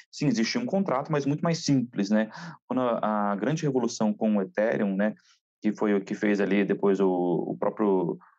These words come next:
o criador do Ethereum, né, que foi o Vitalik Buterin, que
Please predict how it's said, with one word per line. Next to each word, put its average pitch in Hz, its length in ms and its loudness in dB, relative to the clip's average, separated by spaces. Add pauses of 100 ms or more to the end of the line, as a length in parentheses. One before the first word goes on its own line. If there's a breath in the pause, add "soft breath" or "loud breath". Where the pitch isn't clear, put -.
(100)
o 95 80 -10
criador 107 460 2
do 98 60 2
Ethereum, 98 300 -2
né, 95 120 0
que 92 100 -18
foi 98 180 -2
o 95 200 2
Vitalik 98 480 -2
Buterin, 98 480 -4 (500 loud breath)
que 95 580 4